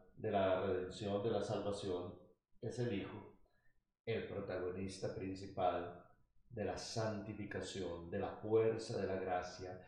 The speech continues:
de la vida plena en la iglesia es el Espíritu. Entonces, vamos a hablar un poquito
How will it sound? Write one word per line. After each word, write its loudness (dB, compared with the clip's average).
de -2
la 4
vida 4
plena 2
en 2
la 2
iglesia -2
es -8
el -4
Espíritu. -12
Entonces, 6
vamos 4
a 8
hablar 8
un 2
poquito 4